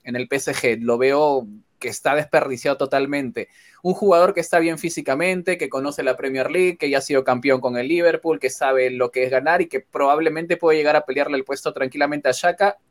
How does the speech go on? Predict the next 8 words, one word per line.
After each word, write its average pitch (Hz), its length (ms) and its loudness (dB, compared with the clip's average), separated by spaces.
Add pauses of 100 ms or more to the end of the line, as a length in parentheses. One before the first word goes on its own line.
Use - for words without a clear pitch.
y 185 200 0
eventualmente 208 720 2
podría 202 640 2 (260)
cumplir 180 360 2
los 175 120 6
roles 170 280 2
de 151 100 2
Partey. 123 560 0